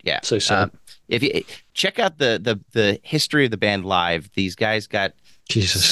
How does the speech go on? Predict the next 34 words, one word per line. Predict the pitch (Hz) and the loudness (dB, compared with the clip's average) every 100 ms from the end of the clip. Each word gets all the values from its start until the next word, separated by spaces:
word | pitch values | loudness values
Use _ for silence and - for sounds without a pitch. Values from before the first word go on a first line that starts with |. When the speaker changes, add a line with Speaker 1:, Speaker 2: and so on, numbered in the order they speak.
| - | 2
Speaker 1:
suckered | - 185 165 131 | -2 -2 0 2
into | 120 101 90 - - 101 98 98 - - | 2 0 -2 -4 0 2 2 0 -8 -14
this | - 110 - - - - 117 | -2 -2 0 -6 -10 -12 -6
really | 131 156 139 | 0 2 2
weird | 113 113 110 101 | 0 0 0 0
dude | 98 98 95 92 82 - - | 0 2 2 2 -2 -6 -6
who, | 117 104 95 | 0 0 2
uh, | 90 90 85 - - - _ - | 0 0 0 -4 -20 -20 _ -2
bilked | 117 104 | -2 -2
them | 101 87 | -4 0
for | 85 | 0
all | 71 | 0
they | 62 | -2
were | 52 - | -4 -8
worth. | - - | -10 -4
But, | 120 113 | -2 0
Speaker 2:
Yeah. | 123 | 0
Speaker 1:
um, | 113 - - - - _ - - | 0 -4 -20 -20 -20 _ -14 -6
it | 160 | 0
was | 180 147 | 2 2
one | 185 | 0
of | 311 | 0
these | 302 | 0
things. | - 147 | 0 0
It | 117 | 0
was | 120 | 0
in | 117 110 | 2 2
Morristown, | 110 131 156 156 147 | 2 2 0 0 2
New | 156 | 2
Jersey. | 117 101 101 | 0 2 2
Went | 107 | 2
up | 107 | 0
with | 107 | 0
my, | 104 | -2